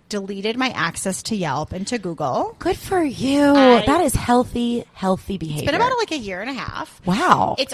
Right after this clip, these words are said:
Speaker 1: only when, like, the servers will be like, "Did you read that one-star review?" 'Cause they all read them.
Speaker 2: Yeah, yeah, yeah.
Speaker 1: And, or my sister. Like, my sister checks it probably every day.
Speaker 2: Oh my God.
Speaker 1: I know, I know.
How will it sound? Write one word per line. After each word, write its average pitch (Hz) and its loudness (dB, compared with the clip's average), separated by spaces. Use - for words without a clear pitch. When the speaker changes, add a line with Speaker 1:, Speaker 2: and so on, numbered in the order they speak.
Speaker 1:
only 311 -2
when, 226 -4
like, 196 -12
the 185 -8
servers 190 -6
will 190 -12
be 190 -10
like, 185 -12
"Did 180 -12
you 180 -10
read 170 -8
that 175 -6
one-star 160 -6
review?" 151 -6
'Cause 226 -8
they 254 0
all 170 0
read 139 -14
them. 101 -10
Speaker 2:
Yeah, 196 0
yeah, - -10
yeah. - -12
Speaker 1:
And, 202 -2
or 196 -4
my 190 -6
sister. 127 -10
Like, - -10
my 196 -4
sister 208 -6
checks - -6
it 170 -12
probably 185 -8
every 117 -14
day. 85 -10
Speaker 2:
Oh - -12
my - -10
God. - -16
Speaker 1:
I 208 0
know, 170 -10
I 208 -4
know. - -8